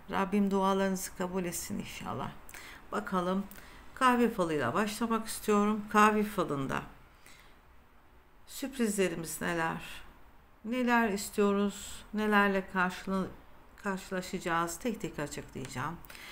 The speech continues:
İsteyenler tarotu seçebilir, isteyenler iskambil bakımını seçebilir. Ve melek kartlarıyla da destek vereceğim arkadaşlar. Önce bir melek kartlarımı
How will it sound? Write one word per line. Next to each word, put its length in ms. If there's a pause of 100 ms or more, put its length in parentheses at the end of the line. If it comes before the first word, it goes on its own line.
(240)
İsteyenler 840
tarotu 340
seçebilir, 680
isteyenler 800
iskambil 600
bakımını 420
seçebilir. 800 (960)
Ve 180 (480)
melek 340
kartlarıyla 680
da 160
destek 500
vereceğim 420
arkadaşlar. 680
Önce 340
bir 100 (400)
melek 340
kartlarımı 520